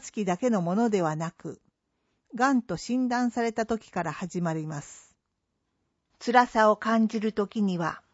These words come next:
がんの治療とともに、いつでも受けることができます。本人にしかわからない辛さについても、積極的に医療者へ伝えましょう。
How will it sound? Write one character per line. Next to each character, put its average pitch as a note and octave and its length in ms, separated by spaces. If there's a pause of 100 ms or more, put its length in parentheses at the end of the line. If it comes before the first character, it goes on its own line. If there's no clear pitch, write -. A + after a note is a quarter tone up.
(320)
が C4 180
ん B3 120
の F3+ 120
治 - 180
療 B3 240
と A#3 140
と A#3 140
も F#3 160
に、 D#3 260 (360)
い C4 100
つ C4 160
で G#3+ 120
も E3+ 160
受 E3 160
け A#3+ 40
る G#3 100
こ F#3+ 140
と B3+ 100
が G#3 120
で E3 120
き D#3 160
ま D3+ 140
す。 - 240 (1200)
本 D4 320
人 G#3 260
に E3 120
し - 120
か F3 160
わ E3+ 120
か - 140
ら A#3+ 120
な G3+ 140
い E3 100
辛 A3 320
さ A3+ 120
に G#3+ 160
つ - 160
い F#3 120
て F3 180
も、 D#3+ 260 (360)
積 G#3 300
極 G#3 320
的 F#3 280
に E3+ 280 (140)
医 G#3 120
療 C4 260
者 F3+ 200
へ D#3 100
伝 G3+ 340
え F#3+ 40
ま F3+ 160
し - 160
ょ D#3 360
う。 - 60